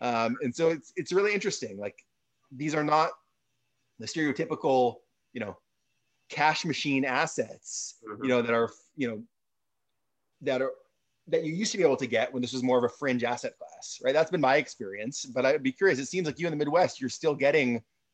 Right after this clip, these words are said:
Speaker 1: uh, it seems like some really impressive returns based on your strategy.
Speaker 2: Yeah, it's,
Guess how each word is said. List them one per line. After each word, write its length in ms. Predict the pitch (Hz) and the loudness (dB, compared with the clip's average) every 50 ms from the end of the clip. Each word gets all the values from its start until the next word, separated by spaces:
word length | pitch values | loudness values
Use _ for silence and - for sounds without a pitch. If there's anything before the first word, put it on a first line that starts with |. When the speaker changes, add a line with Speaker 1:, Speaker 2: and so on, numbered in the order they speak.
| - - | -6 -2
Speaker 1:
uh, 260 | 120 113 110 110 113 120 | 0 0 2 2 2 0
it 60 | - | 0
seems 180 | - 147 139 123 | 0 0 0 2
like 180 | 131 120 - | 2 0 0
some 180 | - - 127 117 | -2 -4 -2 0
really 220 | 120 135 135 127 | 0 0 2 2
impressive 460 | 120 120 - 143 143 139 - 131 110 110 | 0 2 2 2 2 2 2 -2 -4 -6
returns 480 | 107 - - 147 123 101 95 92 - | -6 -4 -4 -2 -2 -2 -4 -8 -8
based 220 | - 120 110 - 120 | -8 -8 -6 -6 -6
on 60 | 107 | -8
your 100 | 107 104 | -8 -8
strategy. 560 | - - 120 117 117 110 90 - 101 101 _ _ _ _ _ _ _ _ _ _ - - - _ _ _ - | -6 -4 -2 -2 -2 -2 -4 -10 -16 -20 _ _ _ _ _ _ _ _ _ _ -20 -20 -20 _ _ _ 4
Speaker 2:
Yeah, 220 | 131 160 180 170 | 6 8 8 8
it's, 220 | 160 - - 160 | 6 4 0 -4